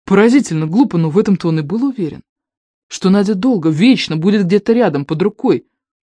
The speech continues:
Как долго? Всю жизнь. Была рядом прежде.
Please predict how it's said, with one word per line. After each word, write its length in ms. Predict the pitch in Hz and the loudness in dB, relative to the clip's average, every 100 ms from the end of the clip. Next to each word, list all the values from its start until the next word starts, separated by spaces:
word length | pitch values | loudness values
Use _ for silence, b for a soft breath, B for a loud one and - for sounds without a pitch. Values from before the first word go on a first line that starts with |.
| _ _ | _ _
Как 280 | - 170 139 | -4 -4 -4
долго? 340 | 147 131 - _ _ _ | -6 -6 -14 _ _ _
Всю 280 | - - 339 | -8 2 2
жизнь. 460 | 285 285 277 135 - _ _ _ _ _ _ _ _ _ _ _ _ _ _ _ _ _ - | 4 4 4 0 -10 _ _ _ _ _ _ _ _ _ _ _ _ _ _ _ _ _ -2
Была 280 | 180 254 185 | 2 4 4
рядом 360 | 226 156 131 _ _ | 2 0 -6 _ _
прежде. 500 | - 170 120 - - | -6 -6 -6 -10 -20